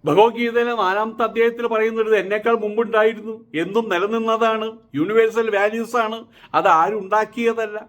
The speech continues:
എങ്കിലും ശങ്കരാചാര്യര് സാധാരണക്കാർക്ക് അവർക്കൊരു തെറ്റിദ്ധാരണ ഉണ്ടാകാതിരിക്കാൻ വേണ്ടി ഗൂഢാർത്ഥ പ്രയോഗങ്ങളുള്ള അല്പാക്ഷരം അസഗ്നിഗ്ധം സാരവത് വിശദോമുഖം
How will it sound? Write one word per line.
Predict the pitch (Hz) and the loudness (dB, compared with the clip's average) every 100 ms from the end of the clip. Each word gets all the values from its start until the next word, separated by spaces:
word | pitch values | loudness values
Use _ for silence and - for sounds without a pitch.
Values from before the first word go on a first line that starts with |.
| _ - _ - | _ -20 _ 0
എങ്കിലും | 277 262 175 151 220 247 | 0 2 0 0 0 -2
ശങ്കരാചാര്യര് | 202 190 240 240 202 170 147 139 123 120 - _ _ - _ - | -2 0 2 4 4 2 2 0 -6 -10 -16 _ _ -20 _ 2
സാധാരണക്കാർക്ക് | 175 185 233 247 254 247 233 220 208 190 - 170 160 - _ _ _ _ _ _ _ _ _ | 4 4 4 2 0 -2 -4 -2 0 0 -4 -8 -8 -12 _ _ _ _ _ _ _ _ _
അവർക്കൊരു | 185 226 226 233 | 2 2 0 2
തെറ്റിദ്ധാരണ | 220 208 262 262 240 233 226 | 0 0 -2 0 0 0 -2
ഉണ്ടാകാതിരിക്കാൻ | 220 220 214 208 202 196 202 | 0 2 2 2 0 2 0
വേണ്ടി | 202 196 190 226 | 0 -4 -4 -6
ഗൂഢാർത്ഥ | 151 175 214 226 233 233 | -6 -2 2 2 0 0
പ്രയോഗങ്ങളുള്ള | 226 220 196 208 208 202 196 190 208 | -2 2 4 6 4 2 0 2 2
അല്പാക്ഷരം | 185 160 175 214 214 226 214 | 0 -4 -2 -2 -2 -2 -2
അസഗ്നിഗ്ധം | 180 220 196 202 180 208 240 | -2 -4 -4 -8 -2 -2 0
സാരവത് | 208 180 202 202 233 | 0 2 0 -2 -6
വിശദോമുഖം | 208 - 220 220 202 170 220 240 | -8 -2 4 4 2 -4 -4 -4